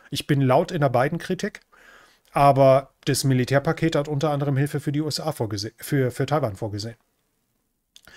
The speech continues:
Man verstärkt die Truppen in, in, in Südostasien. Man baut weitere Basen, man entwickelt neue Waffen.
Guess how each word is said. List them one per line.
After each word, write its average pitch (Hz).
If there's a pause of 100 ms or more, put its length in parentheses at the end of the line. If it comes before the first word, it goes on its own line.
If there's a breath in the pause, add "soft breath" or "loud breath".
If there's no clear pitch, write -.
(180 loud breath)
Man 123
verstärkt 131
die 147
Truppen 151
in, 117
in, 113 (540 soft breath)
in 123
Südostasien. 120 (160)
Man 120
baut 120
weitere 120
Basen, 131
man 117
entwickelt 120
neue 120
Waffen. 120